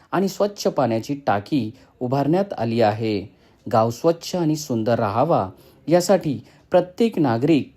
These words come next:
जबाबदारीने आपल्या घरासमोर स्वच्छता ठेवतो. पर्यटनाच्या वाढत्या संधींमुळे स्थानिक नागरिकांसाठी रोजगार निर्मिती मोठ्या प्रमाणावर होत असून कॉटेज, होमस्टे,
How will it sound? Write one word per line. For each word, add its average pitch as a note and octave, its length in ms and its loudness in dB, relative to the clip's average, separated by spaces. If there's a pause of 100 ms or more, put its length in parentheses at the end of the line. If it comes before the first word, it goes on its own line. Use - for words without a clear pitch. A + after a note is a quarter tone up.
जबाबदारीने C#3 760 2 (120)
आपल्या A2 340 0
घरासमोर A2+ 680 -2 (280)
स्वच्छता D3+ 580 -2
ठेवतो. G#2+ 580 -4 (440)
पर्यटनाच्या G#3+ 680 4
वाढत्या C3 440 0
संधींमुळे B2 680 0 (340)
स्थानिक E3 460 0
नागरिकांसाठी B2 1000 -2 (320)
रोजगार D3 480 4
निर्मिती B2+ 500 0
मोठ्या D3 400 -2
प्रमाणावर C3+ 600 0 (100)
होत A2 180 -6
असून G2+ 380 -2 (420)
कॉटेज, A#2+ 500 2 (200)
होमस्टे, A#2+ 640 0